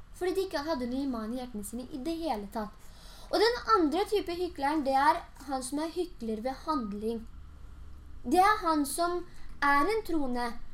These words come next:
men som ikke greier å utføre de, måte, pliktene Allah subhanahu wa ta'ala har lagt på oss. Han greier ikke å utføre det Allah subhanahu wa ta'ala har pålagt oss i Koranen. Og disse menneskene, de vil være i ilden frem til de har sonet straffen sin,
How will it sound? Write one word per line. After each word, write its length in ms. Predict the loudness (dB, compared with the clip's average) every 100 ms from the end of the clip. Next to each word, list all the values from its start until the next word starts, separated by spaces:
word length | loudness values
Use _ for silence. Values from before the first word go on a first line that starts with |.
| -10 -12 -10 2
men 260 | 4 4
som 160 | 2 0 0
ikke 180 | -2 0
greier 240 | 2 2
å 240 | -2 -4 -4 -4
utføre 500 | -6 -6 -4 -2 -2
de, 140 | 0 0 0 -10 -4
måte, 380 | -2 0 -2 -4 -6 -12 -4
pliktene 400 | -2 -2 -4 -4
Allah 180 | 4 4 4
subhanahu 260 | 0 -2
wa 60 | -2
ta'ala 100 | -2
har 80 | -4
lagt 160 | -6 -12
på 80 | -12
oss. 80 | -12 -16 -16 2
Han 160 | 4 8
greier 240 | 8 6
ikke 160 | 4 -2
å 180 | 0 0 0
utføre 400 | -4 0 0 2
det 80 |
Allah 240 | 0 0 -2
subhanahu 320 | -4 -6 -6 -6
wa 60 |
ta'ala 240 | 0 2 0 -4 -14 -14 -14 -14 -16 -14 0 4
har 120 | 4
pålagt 400 | 4 0 0 -4
oss 80 | -6
i 80 | -6 -4
Koranen. 480 | -4 -2 -2 -2 -2 -6 -18 -6 0
Og 160 | 4
disse 320 | 4 4 2
menneskene, 680 | 0 0 0 -4 -6 -2 0 -2 -6 -14 -10
de 240 | 2 4 6
vil 160 | 4 6
være 320 | 4 4 0
i 80 | -4 -6
ilden 260 | -4 -4 -4
frem 320 | -4 -4 -4 -6
til 160 | -6
de 80 | -4
har 160 | -2 -4
sonet 480 | -6 -6 -6 -6
straffen 480 | -8 -8 -8 -8 -8 -4
sin, 340 | -2 -2 -2